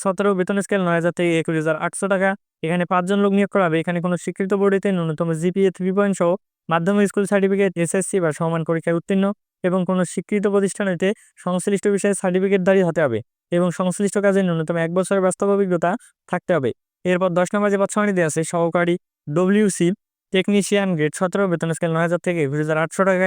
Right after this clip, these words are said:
এখানে একজন লোক নিয়োগ করা হবে। এখানে কোনো স্বীকৃত বোর্ড হইতে বিজ্ঞান বিভাগে ন্যূনতম জিপিএ থ্রি পয়েন্ট সহ মাধ্যমিক স্কুল সার্টিফিকেট, এসএসসি বা সমান পরীক্ষায় উত্তীর্ণ হলেই কিন্তু এখানে অনলাইন আবেদন করতে পারবেন এবং সংশ্লিষ্ট বিষয়ে ন্যূনতম দুই বছরের বাস্তব কর্মমুখী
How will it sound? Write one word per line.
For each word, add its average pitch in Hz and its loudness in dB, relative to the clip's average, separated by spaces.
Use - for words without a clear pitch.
এখানে 160 -2
একজন 160 -2
লোক 185 0
নিয়োগ 190 0
করা 185 2
হবে। 156 0
এখানে 175 -4
কোনো 175 -2
স্বীকৃত 185 -2
বোর্ড 196 4
হইতে 196 0
বিজ্ঞান 175 0
বিভাগে 190 2
ন্যূনতম 156 -2
জিপিএ 185 2
থ্রি 190 0
পয়েন্ট 202 0
সহ 202 2
মাধ্যমিক 185 0
স্কুল 202 0
সার্টিফিকেট, 190 0
এসএসসি 180 -2
বা 170 2
সমান 170 -2
পরীক্ষায় 165 0
উত্তীর্ণ 190 -2
হলেই 196 2
কিন্তু 196 0
এখানে 170 0
অনলাইন 180 0
আবেদন 185 0
করতে 196 -2
পারবেন 165 0
এবং 165 0
সংশ্লিষ্ট 170 -2
বিষয়ে 180 0
ন্যূনতম 151 -2
দুই 165 0
বছরের 180 0
বাস্তব 156 0
কর্মমুখী 190 2